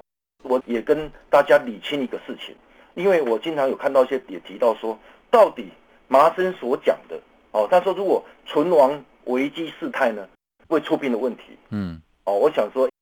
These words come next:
Speaker 1: 也大概跟他说明一下，
Speaker 2: 是。
Speaker 1: 因为呢，现在的有两派的意见，一派说啊，反正呢，这个日美安保呢里面没有包括台湾，没有明确，
Speaker 2: 嗯。
Speaker 1: 所以呢，日本不会派兵。
Speaker 2: 嗯。
Speaker 1: 哦，这是一派所说的。
Speaker 2: 嗯哼。
Speaker 1: 另一派呢，当然就讲说啊，他会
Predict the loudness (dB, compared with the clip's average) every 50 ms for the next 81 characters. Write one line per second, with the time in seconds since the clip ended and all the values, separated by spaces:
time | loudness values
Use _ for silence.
0 | _ _ _ -8 -6 -4 0 0 0 2 2 0 -2 -2 -2 -4 -4 -4 -4 -8
1 | -6 -4 -4 -2 0 0 2 2 2 2 2 0 -2 -4 -8 -20 _ _ _ _
2 | 0 2 4 4 6 4 4 4 2 4 4 4 2 0 -2 -4 -2 -2 -4 -6
3 | -10 -14 -12 -14 -14 -12 -6 -2 0 0 0 0 -4 -6 -4 -4 -4 -6 -10 _
4 | _ 2 2 4 4 4 4 4 2 -2 -4 -8 _ _ -8 -4 -2 -2 -2 -2
5 | -2 -2 0 0 -2 -2 -2 -4 -6 -4 -2 -2 -2 -2 -2 -6 -10 -10 -8 -6
6 | -4 -4 -4 -4 -4 -6 _ _ -2 2 4 6 6 6 6 6 6 8 6 6
7 | 4 0 -2 0 0 0 0 0 0 0 0 0 -2 -6 -8 -4 -2 -4 -4 -4
8 | _ _ _ -4 -2 -2 -2 -2 -4 -8 -14 _ 0 2 4 4 4 2 0 -2
9 | -4 -8 _ _ _ _ -6 -2 -2 -2 -2 -2 -8 -12 _ _ -14 -12 -12 -10
10 | -12 -14 -16 -16 -18 -20 -20 _ _ _ -6 -4 -4 -4 -6 -8 -10 -10 -10 -10
11 | -12 -12 -14 -14 -14 -8 -4 -4 -4 -4 -4 -8 -18 -18 -14 -14 -12 -12 -14 -16
12 | -12 -8 -6 -6 -4 -4 -4 -4 -2 0 2 2 4 4 2 2 2 2 2 2
13 | 0 -4 -6 -6 -8 -8 -6 -8 -6 -4 -4 -6 -6 -8 _ 0 4 4 4 4